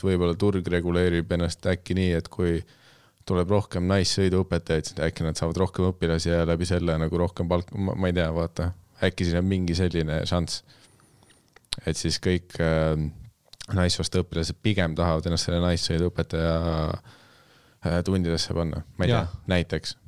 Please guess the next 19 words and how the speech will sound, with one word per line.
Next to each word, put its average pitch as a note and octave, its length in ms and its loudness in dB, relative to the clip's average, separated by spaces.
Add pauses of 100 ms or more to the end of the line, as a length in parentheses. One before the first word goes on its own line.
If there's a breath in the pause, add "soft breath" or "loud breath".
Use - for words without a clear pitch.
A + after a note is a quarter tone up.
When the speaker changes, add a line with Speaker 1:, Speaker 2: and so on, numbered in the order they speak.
(260)
Speaker 1:
Sest, B2 100 2
Speaker 2:
Jaa. A#2 100 4
Speaker 1:
äh, F#2 580 4 (880)
Austraalias A2 720 2
oli E2+ 160 2
äkki F2+ 260 0
see F2+ 200 2
või, E2+ 220 2
kus - 180 -4
tehti F2 520 0 (880 soft breath)
eraldi F#2 520 4
mingi F2+ 180 2
sõidujagamisteenuse F2+ 1120 2
äpp, F2+ 80 -6 (160)
kus F2 280 -4
on, E2 220 0
äh, D#2+ 220 0
ainult F#2 240 2
naisjuhid F#2 600 2